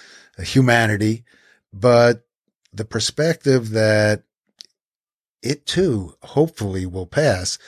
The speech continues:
And of course, that's the issue. If you go so far and cause a nuclear war or something, you know, then there is no more. So one really has to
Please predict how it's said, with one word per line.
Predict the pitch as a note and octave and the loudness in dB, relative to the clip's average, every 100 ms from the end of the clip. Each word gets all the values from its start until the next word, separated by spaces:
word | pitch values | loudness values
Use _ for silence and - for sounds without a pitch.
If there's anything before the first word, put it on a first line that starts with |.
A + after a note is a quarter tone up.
| - | -20
And | - | -14
of | G2 | -6
course, | - A#2+ - | 2 2 2
that's | A2 - | 0 0
the | G#2+ B2 | 4 4
issue. | C#3+ G2+ F2+ - - - _ | 4 0 -4 -10 -20 -20 _
If | - A#2 | -4 -2
you | A#2 | 0
go | G#2+ A#2 | 2 2
so | A2 G#2+ | 4 0
far | F#2+ A#2 A2 G#2 | 0 0 2 2
and | G2+ F2 | 0 -4
cause | A2 G#2+ F#2+ | -4 -2 -2
a | G2 | -2
nuclear | G#2+ G#2 G#2 G2 | -2 -2 -4 -4
war | F#2+ A2+ A2+ G#2 | -4 -4 -2 -2
or | |
something, | - G2+ F#2+ A2 | -2 -4 -4 -6
you | |
know, | G2+ G2+ G2 | -4 -6 -8
then | G2 F#2+ G2+ G#2+ G#2+ | -6 -6 -4 -6 -6
there | A#2+ D3 | -2 -2
is | F3 | -2
no | A2+ F#2+ | -2 -2
more. | F#2 E2 - _ _ - - | -2 -8 -14 _ _ -20 -10
So | - A2+ G#2+ G#2+ G#2+ G#2+ | -2 2 4 4 0 -4
one | G2+ A#2+ D3 | -12 -10 -6
really | C#3 C3+ C3 | -2 0 0
has | A#2+ A#2+ A#2 - | -2 0 -2 -2
to | A2+ A2 G#2+ G#2+ | 0 2 2 0